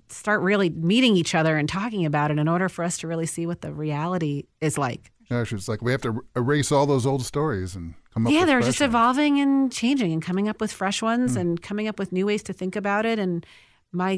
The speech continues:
Speaker 1: guess would be is when you go to that farm or you meet that entrepreneur, you're like, "Huh, that was different than I expected, and it probably is better."
Speaker 2: Well, I, I think that's why there's gonna be so much emphasis on innovation during, uh, Startup Week,
Speaker 1: Mm-hmm.
Speaker 2: because that's,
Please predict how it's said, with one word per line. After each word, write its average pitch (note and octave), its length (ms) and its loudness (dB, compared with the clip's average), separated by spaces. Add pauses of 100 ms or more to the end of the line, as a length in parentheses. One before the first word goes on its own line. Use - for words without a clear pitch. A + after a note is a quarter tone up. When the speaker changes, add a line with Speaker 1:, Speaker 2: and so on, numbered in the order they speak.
(120)
Speaker 1:
guess F#3 300 -2
would F#3 140 -4
be G3+ 240 -2
is F#3 200 -4
when F3 140 -2
you E3+ 300 0 (180)
go F3+ 160 4
to F#3 80 6
that G3 220 4
farm G3+ 440 4
or A3+ 80 0
you F3+ 180 2
meet F#3 280 0
that F#3 320 2
entrepreneur, G3 600 -2
you're G3+ 200 0
like, G3 180 -4
"Huh, B3 200 -2
that F#3+ 160 0
was G3+ 280 2
different F3 320 -2
than E3+ 100 -6
I E3 200 -2
expected, E3 520 -6
and D#3+ 80 -2
it D#3 80 -8
probably D#3+ 480 -6 (640)
is D#3 120 -6
better." D3+ 320 -4 (420)
Speaker 2:
Well, C3+ 260 2
I, C3 120 2 (180)
I - 20 2
think D#3+ 220 0
that's B2+ 240 -2
why C3 120 2
there's G#2+ 180 -2
gonna A2+ 180 -2
be G#2 100 -4
so B2 160 -2
much A2 200 0
emphasis A2+ 480 -4
on G#2+ 140 0
innovation G#2 640 0
during, F#2+ 320 -4
uh, D#2+ 160 -8
Startup - 460 -2
Week, E2+ 200 -4 (140)
Speaker 1:
Mm-hmm. F3+ 220 -12
Speaker 2:
because G#2+ 300 -2
that's, C3+ 300 0